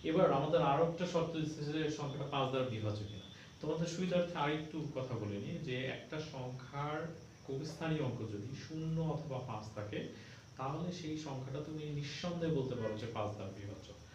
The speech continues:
তাহলে দেখো, আমরা পঁচাত্তর হাজার তিনশো বিশ সংখ্যাটা যদি একটু খেয়াল করি, সংখ্যাটার একক স্থানীয় অঙ্ক আমাদের কত আছে? একক স্থানীয় অঙ্ক শূন্য আছে।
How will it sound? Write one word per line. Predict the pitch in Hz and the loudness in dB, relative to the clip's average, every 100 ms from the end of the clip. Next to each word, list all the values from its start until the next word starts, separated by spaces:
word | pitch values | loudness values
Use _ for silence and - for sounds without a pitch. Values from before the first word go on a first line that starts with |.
| - - | -16 -4
তাহলে | 139 147 175 165 | 2 6 6 4
দেখো, | 165 | 2
আমরা | 131 120 143 | 0 -2 -4
পঁচাত্তর | 139 151 165 170 | -4 -2 -2 0
হাজার | 165 165 165 | 0 2 0
তিনশো | 160 151 | 0 -2
বিশ | 165 156 - | 0 -2 -2
সংখ্যাটা | 147 139 143 | -4 -2 -2
যদি | 143 147 | -2 -2
একটু | 139 - 139 | -4 -6 -4
খেয়াল | 147 120 | 0 0
করি, | 117 120 - - | 0 -4 -6 -6
সংখ্যাটার | 127 135 131 | -4 -2 -2
একক | 127 127 147 143 | -2 -2 -6 -8
স্থানীয় | - 143 139 | -2 0 2
অঙ্ক | 139 143 | 0 0
আমাদের | 131 131 127 | 0 0 -2
কত | 127 127 | -2 0
আছে? | 127 135 135 - - - | 0 -2 -6 -10 -16 -10
একক | - 131 147 | -4 2 2
স্থানীয় | - 143 143 | 0 0 2
অঙ্ক | 139 135 131 | 2 2 0
শূন্য | 165 156 | 4 4
আছে। | 139 - | 4 0